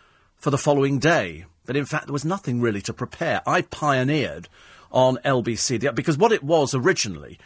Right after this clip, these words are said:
was a programme which was playing out the best of the day. You would come in, and because L B C was all tapes, it was all on tape, there was no, no computer, uh, you would come in and it would be bi-, a big, um, like a giant library, which had Monday, Tuesday, Wednesday, Thursday, Friday, Saturday, and in it were tapes,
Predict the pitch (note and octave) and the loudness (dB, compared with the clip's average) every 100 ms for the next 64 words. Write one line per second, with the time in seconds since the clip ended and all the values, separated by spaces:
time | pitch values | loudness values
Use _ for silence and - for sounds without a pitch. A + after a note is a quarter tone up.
0 | - - - C#3 C#3 B2+ - - D#3+ C#3+ | -20 -20 -2 2 4 2 -4 0 0 0
1 | A#2+ G#2+ A2+ A#2 A#2+ - D#3 D3 A#2+ A#2 | -2 -2 -4 -6 -8 -6 -2 0 0 -2
2 | C3 A2+ G#2+ D3+ - - - B2+ G2 A#2 | -4 -4 2 2 2 -2 -4 -6 -6 -2
3 | D3+ C3 F#2 C3 D3 - A#3 D#3 G#2 G2 | 2 2 0 -4 -6 -2 0 0 -2 -6
4 | - - B2+ C3+ G3+ F3 F3+ C#3+ - C#3+ | -12 -10 -4 0 2 4 4 2 0 0
5 | B2 C3 A#2 - D#3 G2+ - - A2+ D3 | 0 0 0 0 0 0 -4 -4 0 2
6 | A2+ G#2 - A#2 G2+ A2 D3+ C#3 C3+ A#2+ | 2 -2 -2 -2 -2 -2 0 0 -2 -4
7 | - F#3+ D#3+ - C2+ - - - - - | -4 -2 -2 -2 -8 -14 -20 -20 -8 2
8 | C3+ D3 D3 C#3 E3 D3 B2+ A#2+ A#2 C3+ | 2 4 2 2 2 2 2 0 -2 -2
9 | A#2 D#3+ D3+ C#3 F3+ E3+ - - D3 C3+ | 0 2 2 4 2 0 -2 -2 -2 -2
10 | B2 _ _ _ - C3+ D3 A#2 D3+ C#3 | -6 _ _ _ -8 -6 -4 2 4 4
11 | C3+ - - - _ _ - D#3 D3+ F#2+ | 0 -4 -8 -10 _ _ 2 4 4 0
12 | F#2 E2 - _ _ _ - C3 C#3 D#3+ | -6 -10 -16 _ _ _ -2 0 2 0
13 | B2+ C3 A#2 B2 G#2 G2+ B2 A#2+ B2+ A2+ | 0 -2 -2 -2 -2 -2 -2 -2 -2 -2
14 | G#2 E3+ D#3 B2 G2+ G#2 A#2+ E3+ F#3 A#2+ | 0 0 0 0 -2 -2 -2 2 2 2
15 | C3 - F3+ G2+ - - - | 0 0 0 -2 -4 -4 -4